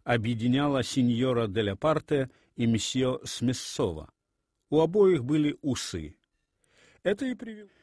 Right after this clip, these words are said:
это и привело моего дорогого тестя к крупному дипломатическому конфузу.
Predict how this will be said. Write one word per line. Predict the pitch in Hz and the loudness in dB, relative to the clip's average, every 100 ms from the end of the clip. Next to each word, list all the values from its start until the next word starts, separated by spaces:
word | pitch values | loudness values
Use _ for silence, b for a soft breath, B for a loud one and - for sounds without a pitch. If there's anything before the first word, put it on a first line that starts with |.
| b b | b b
это | - 185 208 | -2 4 4
и | |
привело | 170 190 196 196 196 175 | 4 2 4 6 6 6
моего | 156 151 143 127 | 6 6 6 4
дорогого | 131 127 131 120 | 2 2 4 2
тестя | - 170 139 - 139 | 2 0 0 -2 -4
к | - | -4
крупному | - 147 151 - 143 139 131 120 | -2 0 0 -4 -2 0 0 -2
дипломатическому | 110 101 120 110 107 98 120 - 123 - 113 107 95 | -4 -6 -4 -2 -2 -2 -6 -6 -10 -8 -6 -6 -4
конфузу. | 104 95 - 85 69 71 73 | -6 -6 -10 -14 -14 -16 -20